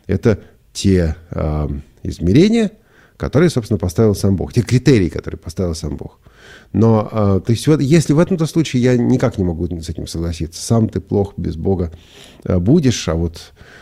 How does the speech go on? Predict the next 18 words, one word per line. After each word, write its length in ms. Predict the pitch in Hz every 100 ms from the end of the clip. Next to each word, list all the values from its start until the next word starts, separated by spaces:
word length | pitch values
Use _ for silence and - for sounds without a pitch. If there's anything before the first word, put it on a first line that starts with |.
| - -
а, 720 | 90 85 85 85 85 85 87
с 120 | 85 82
Богом, 480 | 110 120 104 101
только 260 | 120 110 120
с 60 | 101
Богом 320 | 127 98 82
ты 120 | 92
не 140 | 92
будешь 320 | 90 87 82 -
плох. 320 | - - _ _
Но 340 | - 104 107 - - _ _ _ _
более 220 | 107 120
часто, 400 | 113 151 160 -
м, 640 | 120 101 - 101 101 95 -
в 420 | - 90 90 110 104
более 260 | 127 123
частый 440 | - 139 123 - 85
вариант 520 | 80 67 60 -